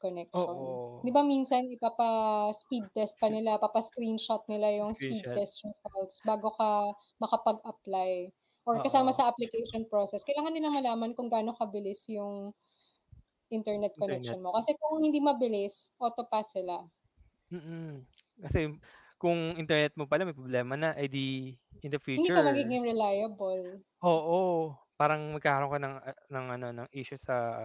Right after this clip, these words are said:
Speaker 2: sa attendance mo, 'di ba?
Speaker 1: Yes.
Speaker 2: Yung mga gano'ng ano, kasi minsan na ano,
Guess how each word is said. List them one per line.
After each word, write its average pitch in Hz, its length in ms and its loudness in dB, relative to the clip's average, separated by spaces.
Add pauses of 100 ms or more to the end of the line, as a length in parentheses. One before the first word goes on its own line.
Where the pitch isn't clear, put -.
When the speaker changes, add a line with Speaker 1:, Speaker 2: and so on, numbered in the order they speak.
(480)
Speaker 2:
sa 151 160 0
attendance 143 400 -2
mo, 113 240 -12 (400)
'di 131 160 -10
ba? 123 160 -2
Speaker 1:
Yes. - 520 -16
Speaker 2:
Yung 208 120 -8
mga 262 80 0 (160)
gano'ng 226 240 -8
ano, 165 60 -10 (100)
kasi 226 320 4
minsan 170 560 -6
na 160 240 -6
ano, 139 320 -12